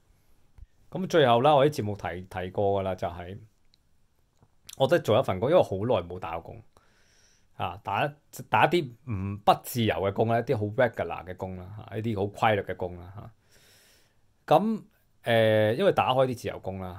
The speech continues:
嚇，所以嗰個，嗰個想法有啲唔同，或者係嗰個習，習慣係有啲唔同。自由嘅工呢，就因為自由啊嘛，咁你就，呃，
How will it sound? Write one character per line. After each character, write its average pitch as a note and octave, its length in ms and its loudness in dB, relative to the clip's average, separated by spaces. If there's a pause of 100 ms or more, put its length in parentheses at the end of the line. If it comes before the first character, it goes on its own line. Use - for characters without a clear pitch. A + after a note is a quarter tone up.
(120)
嚇， - 60 -18
所 - 180 -4
以 B2 100 -2 (160)
嗰 D3 100 0
個， G3 100 2
嗰 D#3 260 2
個 C#3 160 4
想 G2+ 320 -4
法 F#2 200 0
有 F#2+ 40 -2
啲 F#2 240 -6
唔 - 20 -18
同， G2+ 240 -16 (140)
或 G#2 120 -6
者 C3 120 0
係 A#2 180 2
嗰 - 20 -18
個 B2+ 120 0
習， E2+ 260 -2 (200)
習 - 260 0
慣 G2 220 2
係 F#2 140 -2
有 G#2 100 -4
啲 F#2 60 -12
唔 - 20 -16
同。 - 180 -16 (540)
自 - 160 -4
由 F3+ 100 10
嘅 C3+ 220 8
工 F3+ 180 6
呢， F3 180 6
就 G#2+ 220 2
因 G#2 160 2
為 C#3 80 6
自 - 160 -8
由 G2 100 -2
啊 F2 140 -4
嘛， G2 260 -4
咁 G#2+ 280 -6
你 F#2 80 -8
就， E2 380 -12 (880)
呃， - 340 -16